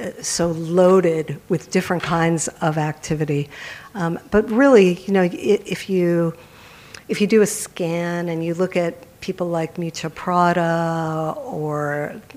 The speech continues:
Donatella Versace, you'll, you'll find the, the influences of art and music in their work all the time. And it, as you were saying, it,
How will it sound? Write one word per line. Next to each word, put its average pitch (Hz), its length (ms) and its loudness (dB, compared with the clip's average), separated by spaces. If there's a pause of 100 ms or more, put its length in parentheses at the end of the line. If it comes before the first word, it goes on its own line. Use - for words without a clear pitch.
(160)
Donatella 170 560 -4
Versace, 151 760 -4 (280)
you'll, 240 260 4
you'll 214 180 6
find 240 520 4 (120)
the, 165 400 4
the 165 260 -4
influences 165 1000 -2 (240)
of 175 160 -4
art 165 260 2
and 165 140 2
music 160 400 -2
in 165 120 0
their 156 120 -2
work 156 400 -8 (260)
all - 240 -6
the 160 120 -4
time. 151 420 -6
And 170 220 0
it, 170 180 -2 (300)
as 180 140 2
you 202 100 6
were 185 80 2
saying, 180 400 2 (120)
it, 214 280 0